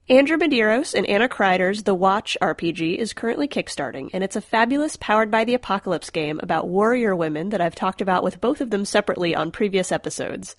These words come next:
Dive back into the archive if you haven't heard either of these or about The Watch.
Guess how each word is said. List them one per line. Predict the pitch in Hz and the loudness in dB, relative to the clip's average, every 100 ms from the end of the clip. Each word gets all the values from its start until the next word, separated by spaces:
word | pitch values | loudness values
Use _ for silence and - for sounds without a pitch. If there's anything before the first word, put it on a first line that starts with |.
| _ | _
Dive | 247 254 262 | 4 6 6
back | 277 302 | 2 2
into | 311 | 2
the | 311 | 2
archive | - 208 202 185 180 | 2 2 0 -2 -2
if | - | -4
you | 214 | -2
haven't | 226 262 | 0 0
heard | 247 247 240 | 0 0 0
either | 220 208 | 0 2
of | 165 151 | 2 0
these | 156 156 - - | -2 -2 -2 0
or | 202 180 | 2 2
about | 151 156 | 2 -2
The | 156 | -4
Watch. | 139 - - - | -8 -8 -10 -12